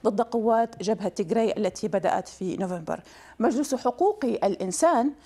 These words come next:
التابع للأمم المتحدة كان قد أعلن في أواخر الشهر الماضي عن بدء تحقيق مستقل بالتعاون مع مفوضية حقوق الإنسان.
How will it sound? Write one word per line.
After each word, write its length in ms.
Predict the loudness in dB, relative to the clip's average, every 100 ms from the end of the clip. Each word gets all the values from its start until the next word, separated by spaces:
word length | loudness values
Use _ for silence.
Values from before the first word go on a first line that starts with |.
| -20 -4 -2
التابع 420 | 4 4 6 4
للأمم 200 | 4 2
المتحدة 420 | 2 2 2 2
كان 260 | 4 2 2
قد 220 | 0 -2
أعلن 280 | 0 0 -2
في 160 | -2
أواخر 400 | 0 2 2 0
الشهر 220 | 0 0
الماضي 340 | 2 2 2 2
عن 180 | 0 2
بدء 260 | 0 0
تحقيق 500 | -4 -6 -2 -2 0
مستقل 640 | 0 -2 -4 -6 -2 -2 -2
بالتعاون 760 | -4 -2 0 2 2 2 0
مع 300 | 0 0 0 -4 -16 -8
مفوضية 640 | -4 -2 -2 -2 -2 -4 -4 -8
حقوق 500 | -10 -8 -8 -6 -8 -10 -16 _ _ _ _ _ -10
الإنسان. 360 | -8 -8 -10